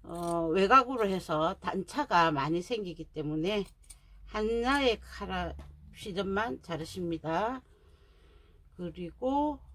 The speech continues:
곡선, 안으로 모여지는 곡선이니까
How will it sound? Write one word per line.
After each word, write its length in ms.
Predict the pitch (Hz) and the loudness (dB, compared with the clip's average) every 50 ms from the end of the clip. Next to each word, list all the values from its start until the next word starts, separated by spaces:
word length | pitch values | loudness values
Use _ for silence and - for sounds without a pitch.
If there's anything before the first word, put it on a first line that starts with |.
| - - - - - - - - - - | -20 -20 -20 -20 -20 -20 -20 -20 -20 -8
곡선, 720 | - 262 - - - - - 240 214 196 190 208 233 - - | -6 -6 -6 -6 -8 -2 4 4 6 6 6 4 2 -2 2
안으로 420 | - 262 294 285 285 285 254 233 214 | 6 6 6 6 4 4 2 2 2
모여지는 600 | 220 247 254 247 233 208 156 190 180 185 190 180 | 4 4 6 6 6 4 2 -4 -2 -2 -2 -2
곡선이니까 1040 | - - - - - 214 196 190 185 170 170 160 156 - - - 180 190 208 233 247 | -2 -6 -12 -8 -6 -4 -2 0 0 2 2 0 0 -2 -4 -2 0 2 2 0 -2